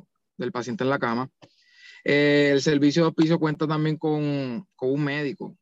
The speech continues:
Tenemos un médico visitante de hospicio, este, pues también, ¿verdad? Que va a trabajar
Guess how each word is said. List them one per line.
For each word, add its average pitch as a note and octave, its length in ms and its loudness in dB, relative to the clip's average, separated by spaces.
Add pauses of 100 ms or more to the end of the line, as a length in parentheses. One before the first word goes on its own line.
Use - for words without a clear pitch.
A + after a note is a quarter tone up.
Tenemos A#2+ 320 -6
un C#3+ 80 -2
médico C#3 340 -2
visitante C3+ 480 -6
de C#3 60 -2
hospicio, C3+ 680 -4 (680)
este, A#2+ 840 -6
pues A#2 220 -14
también, A#2 420 -2
¿verdad? B2+ 300 -2
Que C3 120 -4
va A2+ 80 -4
a A2 40 -6
trabajar B2 540 -6